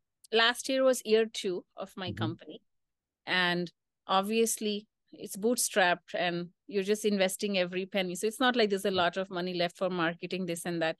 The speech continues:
Speaker 1: So we maxed out all our credit cards. And I took my top client to Vegas, all ten members of his locations. And we had a great time,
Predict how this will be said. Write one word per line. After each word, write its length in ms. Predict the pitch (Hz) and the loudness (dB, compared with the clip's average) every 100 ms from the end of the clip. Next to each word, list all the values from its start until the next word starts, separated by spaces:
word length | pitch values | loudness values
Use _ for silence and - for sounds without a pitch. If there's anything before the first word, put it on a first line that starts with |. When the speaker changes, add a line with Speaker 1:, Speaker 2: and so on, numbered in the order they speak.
| _ _ | _ _
Speaker 1:
So 180 | - 208 | -4 0
we 100 | 220 | 2
maxed 400 | 214 185 - - | 2 2 0 0
out 160 | 208 196 | 0 2
all 200 | 185 202 | 2 2
our 100 | 208 | 0
credit 420 | - 190 185 185 | 0 0 0 -6
cards. 520 | 190 165 170 175 - _ _ _ _ _ _ | -2 0 0 -6 -18 _ _ _ _ _ _
And 280 | - 190 196 - | -2 -2 -2 -2
I 180 | 196 202 | -4 -2
took 340 | 208 202 - - _ _ _ | -6 -6 -20 -20 _ _ _
my 220 | 202 196 185 | -4 -4 0
top 300 | 226 202 208 - | 4 4 4 -2
client 440 | 202 170 185 185 | 0 0 0 -4
to 120 | - 175 | -6 -2
Vegas, 460 | 165 147 147 - - | -2 0 0 0 2
all 420 | 190 196 202 202 _ _ - | 4 6 6 2 _ _ -12
ten 340 | - 190 185 185 | -2 0 0 -2
members 460 | 165 165 165 170 | -2 0 -2 -2
of 140 | 165 - - | -6 -6 -10
his 260 | 175 160 - - | -10 -8 -14 -2
locations. 840 | 180 170 170 170 170 143 - - _ _ _ _ _ _ | -2 0 -2 -2 -2 -4 -8 -10 _ _ _ _ _ _
And 380 | - 180 175 175 | -2 0 0 0
we 80 | 185 | 0
had 200 | 190 180 | 0 0
a 60 | 175 | -2
great 380 | 185 196 196 | 0 0 0
time, 540 | - 190 180 180 180 | 0 2 4 2 -4